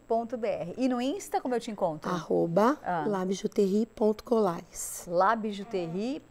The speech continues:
Speaker 1: ponto colares.
Speaker 2: Isso.
Speaker 1: É isso? Aceita encomenda, se você tiver algum evento, quiser usar um vestido específico. "Ah, Isa, eu gostei desse colar aqui, mas eu queria ele desse jeito, em outra tonalidade. Queria ele no azul, por exemplo."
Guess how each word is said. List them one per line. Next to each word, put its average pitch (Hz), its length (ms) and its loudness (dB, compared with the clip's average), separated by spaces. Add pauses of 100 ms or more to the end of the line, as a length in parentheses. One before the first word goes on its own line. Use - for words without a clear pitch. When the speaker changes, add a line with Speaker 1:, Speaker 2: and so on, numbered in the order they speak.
(100)
Speaker 1:
ponto 302 420 8
colares. 165 560 0
Speaker 2:
Isso. 170 380 0
Speaker 1:
É 180 60 -2
isso? 277 320 -6 (220)
Aceita 214 400 4
encomenda, 220 540 0
se - 100 -14
você 202 160 -6
tiver 190 240 -2
algum 190 240 2
evento, 185 460 -4
quiser 170 220 -2
usar 180 160 -4
um 180 40 -4
vestido 175 260 -10
específico. 202 680 -8
"Ah, 220 100 -2
Isa, 220 160 0
eu 220 60 4
gostei 294 640 -6
desse 285 560 -2
colar 247 360 4
aqui, 302 400 2 (300)
mas 247 160 6
eu 285 100 2
queria 277 400 2
ele 262 280 2
desse 277 400 -4
jeito, 247 460 0
em 254 140 2
outra 277 160 6
tonalidade. 226 720 2
Queria 214 240 0
ele 247 140 4
no 254 100 0
azul, 220 380 2
por 196 180 0
exemplo." 160 440 -4